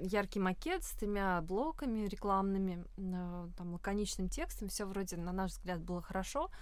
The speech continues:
Ну, как бы, ножи сами по себе были яркие, мы положили их на фон, все в порядке, отправляем уже вылизанный макет, все. И нам присылают ответ, а, «Девочки, но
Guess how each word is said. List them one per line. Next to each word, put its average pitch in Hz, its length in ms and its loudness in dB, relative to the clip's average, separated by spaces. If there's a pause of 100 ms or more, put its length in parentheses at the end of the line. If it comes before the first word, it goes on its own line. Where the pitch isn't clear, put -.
(360)
Ну, 190 120 2
как 90 160 0
бы, 175 240 2 (420)
ножи 214 300 4
сами 196 260 4
по 190 60 -2
себе 175 240 0
были 175 220 2
яркие, 254 460 4
мы 202 100 4
положили 180 500 2
их 165 220 -2
на 175 140 2
фон, 247 760 0
все - 200 -2
в 165 180 -4
порядке, 208 480 2
отправляем 190 500 0
уже 170 180 -4
вылизанный 175 480 0
макет, 190 400 -2
все. 214 280 -2 (1040)
И 233 100 4
нам 202 200 4
присылают 180 460 2
ответ, 196 400 0 (560)
а, 175 320 -2 (440)
«Девочки, 180 580 2
но 185 320 2